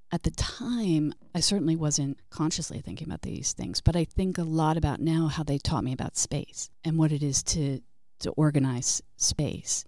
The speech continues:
and tell story through space. Even you look at Balanchine's abstract ballets,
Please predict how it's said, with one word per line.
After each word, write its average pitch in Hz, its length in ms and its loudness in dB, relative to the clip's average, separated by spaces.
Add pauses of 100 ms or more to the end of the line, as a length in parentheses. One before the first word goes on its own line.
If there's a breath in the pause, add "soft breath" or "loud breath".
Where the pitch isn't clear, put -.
(100)
and 165 120 2
tell 165 220 10
story 147 720 0
through 160 380 -2
space. - 500 -2
Even 214 500 2 (100)
you 175 200 -2
look 175 120 4
at 175 80 0
Balanchine's 151 480 2
abstract - 460 -4
ballets, - 580 -6